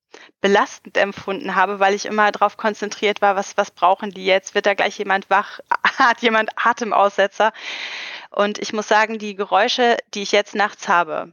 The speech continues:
mal ein Auto, mal ein Hund, der bellt, unsere Hühner, die morgens manchmal sehr früh wach werden und schon gackern,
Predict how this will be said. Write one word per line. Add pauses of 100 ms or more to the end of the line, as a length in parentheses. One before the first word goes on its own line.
mal
ein
Auto,
mal
ein
Hund,
der
bellt,
unsere
Hühner,
die
morgens (380)
manchmal
sehr
früh
wach
werden
und
schon
gackern,